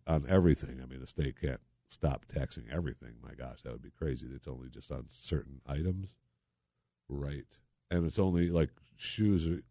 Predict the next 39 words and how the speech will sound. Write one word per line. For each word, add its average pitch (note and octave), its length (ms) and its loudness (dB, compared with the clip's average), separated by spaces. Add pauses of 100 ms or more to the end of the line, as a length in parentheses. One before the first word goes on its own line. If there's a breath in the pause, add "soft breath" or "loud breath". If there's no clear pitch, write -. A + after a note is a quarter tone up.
in E2 160 2
Texas. F#2+ 480 4
I C#2 100 -2
just F2+ 220 2
heard F2+ 140 6
the D#2 80 4
report. C#2 500 2 (800)
It's F#2 160 2
tax-free D#3 500 8
on G2+ 140 10
shoes F2+ 600 8 (380)
under G#2+ 360 12
a F#2 60 12
hundred E2+ 340 12
bucks. B1 480 6 (920)
If C#2 140 -2
you're C3 80 6
buying C3 280 4
shoes A2+ 300 2
for G2+ 80 0
more G#2+ 180 2
than G2+ 120 -2
a E2+ 40 -4
hundred G2 220 -2
bucks, F#2+ 320 0
you E2+ 140 2
can D2+ 120 0
afford C2+ 280 -6
the A#1+ 60 -16
tax. - 480 -20 (220)
That's D#2 220 2
what, D2+ 100 4 (120)
that's G2 240 4
what F2+ 100 2
the D#2+ 80 0
government C#2 460 2
feels G1+ 240 -12
like, G1+ 200 -16
huh? A2+ 100 2